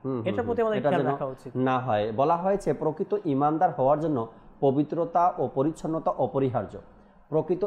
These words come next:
Speaker 1: ঈমানদার হওয়ার জন্য পবিত্রতা এবং পরিচ্ছন্নতা অপরিহার্য। এরপরে বলা হয়েছে ইসলামে পবিত্রতা ও পরিচ্ছন্নতার অবস্থান ঈমানের সঙ্গে।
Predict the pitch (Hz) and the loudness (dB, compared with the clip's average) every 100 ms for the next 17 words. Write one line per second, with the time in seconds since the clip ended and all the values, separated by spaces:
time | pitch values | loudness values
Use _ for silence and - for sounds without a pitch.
0 | - 135 143 143 156 131 127 127 139 156 | -2 0 2 2 2 2 2 0 -2 -4
1 | 190 - - - 131 135 170 170 185 - | -6 -12 -8 -2 0 0 -4 -4 -4 -2
2 | 127 147 196 - - 151 190 196 180 131 | 2 2 0 -8 -2 0 0 0 0 0
3 | 160 185 - 196 190 185 123 104 101 101 | 0 -2 0 2 4 4 2 -2 -4 -12
4 | - - - - - 180 190 165 139 135 | -14 -20 -20 -8 0 2 2 4 4 2
5 | 131 - 147 - 165 151 156 135 117 120 | -2 -6 -8 -6 0 2 2 -2 -2 -2
6 | 151 151 175 - - - - 156 139 - | -2 0 -2 -2 -20 -20 -2 2 2 2
7 | 147 180 196 180 180 185 139 123 147 - | 2 2 0 0 2 2 2 -2 -4 -2
8 | 170 165 - 143 165 180 - 113 98 | -2 -2 0 2 2 0 -4 -6 -6